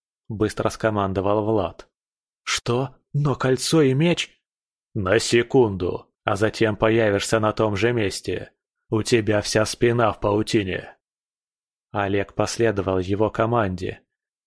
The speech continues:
Меч и кольцо рухнули вниз, и один из зомби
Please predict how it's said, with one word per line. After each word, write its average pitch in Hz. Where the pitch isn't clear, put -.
Меч 156
и 135
кольцо 117
рухнули 110
вниз, 104
и 110
один 104
из 95
зомби 98